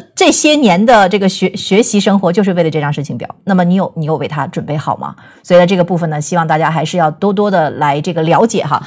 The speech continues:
那么当然大家也可以直接来咨询文美集团，他们是美国非常著名的华人教育的咨询辅导机构，在，在洛杉矶呢、纽约、芝加哥等等有十二个城市都设有服务中心，是为华人提供教育服务的。他们也是有从七八年级可以开始的美国大学申请规划服务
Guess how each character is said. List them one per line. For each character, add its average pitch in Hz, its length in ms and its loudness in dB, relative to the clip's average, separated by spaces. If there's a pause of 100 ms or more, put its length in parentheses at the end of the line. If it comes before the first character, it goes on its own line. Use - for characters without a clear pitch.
(180)
那 - 80 -6
么 185 60 -2
当 196 120 2
然 180 160 2
大 185 120 4
家 185 100 6
也 170 140 0
可 185 100 0
以 175 60 0
直 180 120 -4
接 233 140 4
来 175 160 4
咨 185 160 -4
询 175 240 -2
文 160 100 -2
美 151 140 -6
集 143 140 -8
团， 131 260 -4
他 156 160 -2
们 165 80 -2
是 175 160 -4
美 156 140 -2
国 147 240 -2
非 170 100 -4
常 151 240 -4
著 185 140 -2
名 160 100 -2
的 156 80 -4
华 160 160 0
人 170 80 -2
教 190 140 0
育 170 40 -2
的 160 80 -4
咨 190 140 -8
询 180 160 -2
辅 190 100 -8
导 156 140 2
机 214 140 -8
构， 226 180 2 (260)
在， 180 140 2
在 170 260 2
洛 165 80 0
杉 208 160 0
矶 254 140 -2
呢、 226 200 2
纽 160 180 -4
约、 170 180 2
芝 170 100 -6
加 185 200 0
哥 185 120 -2
等 170 200 -2
等 165 160 -2
有 143 120 -6
十 - 200 -4
二 180 200 4
个 196 80 0
城 170 200 -2
市 180 120 -6
都 202 140 -2
设 220 220 -2
有 156 100 -4
服 165 160 -8
务 175 80 -4
中 175 160 -4
心， 185 180 -4
是 - 220 -8
为 165 180 -2
华 147 220 -2
人 151 160 -4
提 - 160 -10
供 156 160 -8
教 147 180 -4
育 131 60 -6
服 139 220 -12
务 156 40 -10
的。 - 160 -6 (280)
他 180 160 0
们 180 100 2
也 156 80 2
是 180 200 -4
有 151 200 0
从 156 180 -4
七 165 160 -6
八 170 140 0
年 160 180 -4
级 160 160 -6
可 170 140 -4
以 165 80 -4
开 170 220 -6
始 170 160 -6
的 139 180 -2
美 156 100 -8
国 143 140 -8
大 143 180 -2
学 151 220 -8
申 185 160 -2
请 175 140 -6
规 185 100 -4
划 202 160 2
服 190 220 -4
务 170 100 -4